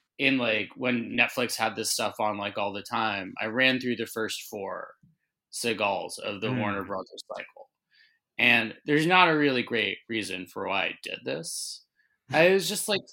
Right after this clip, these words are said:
Speaker 1: some shit to watch at night, you know, and it's like, you get the forty and you just do the thing, and that's, that's kind of the vibe. And I think at the time, I was, like, bemused enough,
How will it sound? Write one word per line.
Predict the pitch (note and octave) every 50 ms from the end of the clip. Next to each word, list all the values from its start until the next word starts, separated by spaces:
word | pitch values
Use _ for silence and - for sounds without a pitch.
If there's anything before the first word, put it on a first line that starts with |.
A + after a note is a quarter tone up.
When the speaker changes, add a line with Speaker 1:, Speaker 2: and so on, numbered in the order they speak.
| -
Speaker 1:
some | - - - G3 F3
shit | E3 - - D#3+ E3
to | - - B2+
watch | A#2+ A2 G2+ F#2+ -
at | - - -
night, | - - - - - -
you | A#2+ B2+ C3
know, | C3
and | C3 B2+ B2 B2 A#2 A2
it's | G#2+ - - -
like, | G#2+ G#2 G2+ G2+ G2+
you | A2 G#2+
get | G#2+ A2 G#2 -
the | A2+
forty | - - - A2 G#2 G#2+ G#2 G#2 G#2 G2+
and | G2+ G2+
you | F#2+
just | F#2 G2 - - -
do | G2 F#2 -
the | G2 G2 -
thing, | - - - - -
and | - - G2+
that's, | G2+ G2 - -
that's | - A2+ G#2 - -
kind | - A#2 G#2+ G2+
of | G2+ F#2
the | F#2+ F#2
vibe. | F2+ F2+ F#2 - - - - _ _ _ _ _ - - - - - _ - - -
And | C3+ C#3 C#3 C3+ C3 B2+ B2+ B2 - - - - _ _ _ _ - - _ _ _ _ _ _ _ - -
I | F3+ A3+
think | A#3 - D4 D4 C4 C#4+
at | C#4+ C#4+
the | - F#3+ D3
time, | - - - - G#2+ A2+ B2+ C3 A#2+ A2+ G#2+ G#2 G2 F#2+ F#2 - - _ _ _ _ _ _ _ _ _ -
I | - C3+ C#3+ C#3+ C#3 C#3 C3+ C3+ B2+ B2 G2 E2 - _ _ _ _ _ _ -
was, | E3+ D#3+ C#3+ C#3 D3+
like, | F3 E3 D#3 - - C#3+
bemused | B2 F#3 F3+ D#3+ D3+ C3+ C3 C3+ D3 D3+ D#3 - -
enough, | D#3 C#3+ A2+ F#2+ G2 A2 E3 E3 - - -